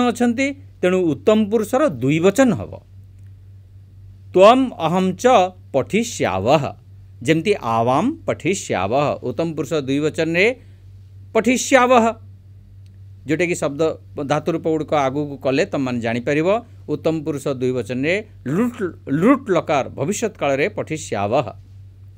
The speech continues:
ତେବେ ଅନ୍ୟ ଏକ ସୂତ୍ରଟି ଦେଖ, ଯୋଉଠି ଲେଖା ହେଇଛି, ବାକ୍ୟରେ ଉତ୍ତମ ପୁରୁଷ ଓ ପ୍ରଥମ ପୁରୁଷ କ୍ରିୟାର କର୍ତ୍ତା ଥିଲେ। ଅନ୍ୟ ଯଦି କୌଣସି ବାକ୍ୟ ଆସିବ,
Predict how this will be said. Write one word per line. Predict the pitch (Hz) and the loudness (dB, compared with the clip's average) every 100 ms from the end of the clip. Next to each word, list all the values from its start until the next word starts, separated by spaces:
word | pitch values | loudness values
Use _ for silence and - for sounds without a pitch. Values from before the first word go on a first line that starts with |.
| - - - - - - - - - - | -20 -20 -20 -20 -20 -20 -20 -20 -16 -2
ତେବେ | 185 202 - | 0 0 2
ଅନ୍ୟ | 190 233 269 | 4 8 8
ଏକ | 262 254 247 - - - - - - - - - - - - - - - - - | 6 2 0 -4 -20 -20 -20 -20 -20 -20 -20 -20 -20 -20 -20 -20 -20 -20 -20 -20
ସୂତ୍ରଟି | - 202 202 220 202 | -2 0 2 2 4
ଦେଖ, | 220 233 254 254 | 2 4 2 2
ଯୋଉଠି | 190 170 | 0 2
ଲେଖା | 165 151 | 0 4
ହେଇଛି, | 190 202 226 | 2 4 2
ବାକ୍ୟରେ | 170 143 - 214 208 131 - - - - - - | 2 0 4 6 6 6 2 -10 -20 -20 -20 -6
ଉତ୍ତମ | 156 151 240 233 | -6 2 4 4
ପୁରୁଷ | 214 240 226 226 247 285 - - - | 4 2 2 2 2 0 -6 -20 -2
ଓ | 190 220 220 | 4 4 4
ପ୍ରଥମ | 170 156 220 302 | -4 0 2 2
ପୁରୁଷ | 311 285 226 247 - | 2 -2 0 -2 0
କ୍ରିୟାର | 190 202 202 | 2 4 2
କର୍ତ୍ତା | 190 156 - 147 | 0 -4 -2 -6
ଥିଲେ। | 143 135 131 98 - - - - - - - - - | -4 -2 -2 -4 -10 -20 -20 -20 -20 -20 -20 -20 -4
ଅନ୍ୟ | 160 214 247 | 2 4 6
ଯଦି | 233 220 208 190 - - | 6 4 0 -2 -12 -6
କୌଣସି | 180 190 180 | -2 -2 -2
ବାକ୍ୟ | 156 139 - | -2 -2 0
ଆସିବ, | 147 123 175 | -2 0 0